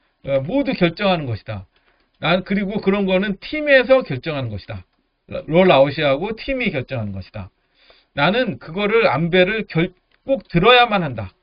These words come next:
이게 듣는다 그랬죠. 팀에서 안배한 거를 좀 들어야 된다. 나는 주장으로 두는 것, 그리고 또 주장으로 두라 그러면은 당연히 두겠지만은, 사실 그런 주장 안 둔다고 하는 것에 대해서는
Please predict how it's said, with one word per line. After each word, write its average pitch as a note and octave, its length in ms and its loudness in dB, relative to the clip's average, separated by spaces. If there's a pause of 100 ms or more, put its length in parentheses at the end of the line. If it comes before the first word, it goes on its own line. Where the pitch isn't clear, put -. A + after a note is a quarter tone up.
(140)
이게 A2+ 240 -12 (300)
듣는다 D#3 440 -2
그랬죠. A#2+ 440 -6 (360)
팀에서 A3+ 360 0
안배한 D#3 480 2
거를 F#3 280 -4
좀 E3+ 180 -8
들어야 E3 300 0
된다. G#2 300 -8 (440)
나는 A#3+ 380 0
주장으로 A#3 760 0
두는 F3+ 360 -2
것, D#3 240 0 (400)
그리고 F#3+ 280 -2
또 G3 160 -6
주장으로 F3+ 520 0 (380)
두라 F#3 220 6
그러면은 F3+ 540 2
당연히 G3 360 -6
두겠지만은, D#3 880 -6 (260)
사실 E3+ 500 -6 (440)
그런 F3 600 2
주장 A#3 340 2
안 B2+ 220 -4
둔다고 G3+ 460 0
하는 D#3 200 -2
것에 C3+ 640 -6
대해서는 C#3 520 -8